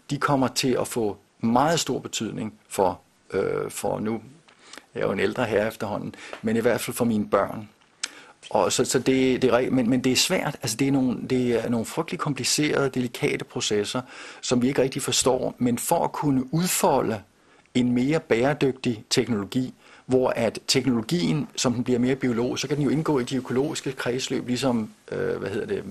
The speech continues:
alt muligt andet biologisk kan. Så kan vi få en mere harmonisk og organisk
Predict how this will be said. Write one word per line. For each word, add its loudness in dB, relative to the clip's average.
alt 0
muligt 2
andet 2
biologisk -4
kan. -4
Så -2
kan 0
vi 0
få 0
en 2
mere 2
harmonisk 0
og 2
organisk -2